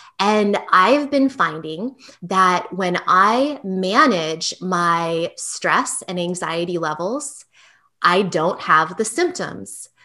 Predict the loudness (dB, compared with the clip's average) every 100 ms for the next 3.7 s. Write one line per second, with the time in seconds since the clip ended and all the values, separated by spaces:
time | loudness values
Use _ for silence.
0 | _ 2 4 2 2 2 2 2 4 4
1 | 6 4 2 -2 -2 0 0 2 0 0
2 | -2 -4 -2 2 2 2 -2 -6 -8 -8
3 | 0 2 2 -2 -4 -6 -10